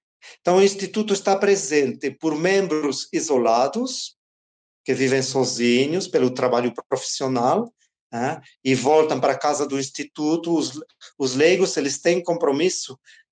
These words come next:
de, de mais tempo na casa do Instituto por ano, né? Bom, do que os padres. E, e depois, na Espanha, então, tem, tem uma presença no colégio, tem obras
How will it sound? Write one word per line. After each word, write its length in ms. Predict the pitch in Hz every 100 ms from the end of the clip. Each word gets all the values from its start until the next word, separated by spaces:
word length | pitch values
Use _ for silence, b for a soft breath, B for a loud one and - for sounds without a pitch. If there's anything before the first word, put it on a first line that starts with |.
| _
de, 160 | 120
de 240 | 123 135 131
mais 540 | 135 135 143 190 -
tempo 340 | - 170 175 143
na 140 | 127
casa 360 | 135 135 - 131
do 120 | 127
Instituto 600 | 127 127 127 - 123 117
por 140 | - 120
ano, 260 | 107 107 110 _ _
né? 220 | 113 151 _ _ _
Bom, 240 | - 107 - _ B B -
do 80 |
que 100 | 127
os 140 | 131 127
padres. 460 | 131 117 117 - - B B B B _ _
E, 320 | 143 160 147
e 40 |
depois, 480 | 139 131 - 170 175
na 80 | 156
Espanha, 360 | 156 170 175 160
então, 300 | 151 175 -
tem, 340 | 156 143 143 127
tem 140 | 139
uma 160 | 143 139
presença 440 | 135 131 156 156 160
no 80 |
colégio, 400 | 160 170 143 123
tem 200 | 127 160
obras 500 | 185 185 180 - 123